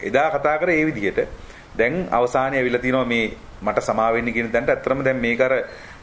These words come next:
එතුමා හිතන්නේ නැති චිත්‍රපටියක් කියලා. නැත්තම් මේ ගෙදර, අ,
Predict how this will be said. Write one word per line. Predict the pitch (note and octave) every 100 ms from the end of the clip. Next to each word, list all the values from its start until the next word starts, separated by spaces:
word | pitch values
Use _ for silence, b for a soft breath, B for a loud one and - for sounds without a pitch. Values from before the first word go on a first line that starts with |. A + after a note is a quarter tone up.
| -
එතුමා | F2+ G2 B2 B2
හිතන්නේ | A#2+ A#2+
නැති | A#2 D3
චිත්‍රපටියක් | C3+ B2+ C#3 C3+ G#2 -
කියලා. | E2 C#2+ - -
නැත්තම් | G2+ F#2 A#2
මේ | B2+ B2
ගෙදර, | G#2 G#2+ A#2+
අ, | B2 A#2+ - - - G2+